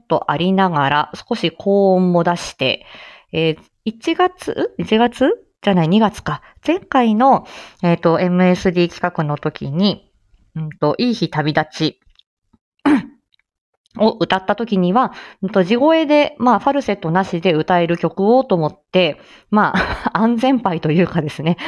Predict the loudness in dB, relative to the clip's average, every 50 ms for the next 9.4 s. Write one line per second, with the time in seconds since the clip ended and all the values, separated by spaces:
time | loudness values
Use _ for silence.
0 | -4 -2 -2 -2 0 -2 -4 -2 0 0 2 2 2 2 2 2 4 4 4 4
1 | 2 0 -6 -14 _ -2 0 2 2 0 -2 -6 -14 -16 -18 -20 -10 _ -2 0
2 | 0 0 0 0 0 -2 2 2 4 4 4 2 2 2 2 4 4 4 2 0
3 | -4 -10 -14 -14 -14 -8 -4 0 0 2 2 2 2 2 2 2 2 0 0 -2
4 | -4 -4 -2 0 0 2 2 0 0 -2 -4 -6 _ _ _ _ _ -6 -6 -2
5 | 0 0 2 4 4 4 4 2 2 0 -2 -4 -8 _ -20 _ _ _ _ -2
6 | 0 0 -2 -2 -2 -2 0 0 0 -2 -2 -2 -2 0 0 0 -2 -2 -4 -4
7 | -4 -4 -2 0 0 -2 -2 -6 -16 -20 _ _ -4 -2 0 0 0 0 0 -2
8 | -2 -2 -2 0 0 2 2 2 0 0 0 -2 -4 -4 -6 -10 -18 -20 -20 _
9 | _ _ -4 -2 -2 -2 -2 -4